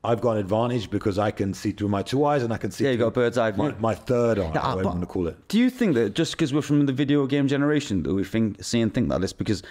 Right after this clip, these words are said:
Speaker 2: I
Speaker 1: I'm not from the video game generation.
Speaker 2: Mate, that's all you are, mate. That's all you are. You are a video game, but, but, like, that, that's what, so I just think of things like a first-person shooter. That's what fighting is to me. It's, it, it's Mike Tyson. Remember the first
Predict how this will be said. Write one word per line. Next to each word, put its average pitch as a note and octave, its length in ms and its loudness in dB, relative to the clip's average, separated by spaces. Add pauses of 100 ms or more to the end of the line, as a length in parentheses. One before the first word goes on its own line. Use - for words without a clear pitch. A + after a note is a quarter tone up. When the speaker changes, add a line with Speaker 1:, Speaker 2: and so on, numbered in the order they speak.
(180)
Speaker 2:
I F2 160 -2
Speaker 1:
I'm E3+ 80 -2
not A#2+ 140 0
from G2+ 140 -2
the F2+ 40 -2
video F2+ 240 2
game E2+ 200 0
generation. G2 420 -2
Speaker 2:
Mate, B2 120 2
that's A2 220 -2
all D3+ 200 2
you A2+ 100 0
are, F2+ 160 -4
mate. E2 220 -4
That's C3 340 -4
all D3+ 160 4
you A#2 140 2
are. A2+ 80 2
You A#2 100 2
are F3 200 2
a C#3 40 0
video G#2 320 0
game, G2 320 0 (220)
but, C3 160 0 (260)
but, C#3+ 60 2
like, C#3+ 260 2 (280)
that, - 220 0 (400)
that's F3 240 0
what, - 180 0 (220)
so - 160 0
I E3 160 2
just C#3 180 -8
think A2 160 2
of - 60 -10
things G#2+ 320 2
like G2 160 2
a - 40 -2
first-person A2 520 0
shooter. F3 260 2
That's C#3 180 0
what A2 140 -2
fighting B2 300 0
is G3 220 -2
to D#3 40 2
me. A2 240 2
It's, - 320 -8
it, - 220 -2
it's B2+ 180 -2
Mike C3+ 240 0
Tyson. C3+ 460 0
Remember B2+ 280 2
the A#2+ 60 0
first C3 300 0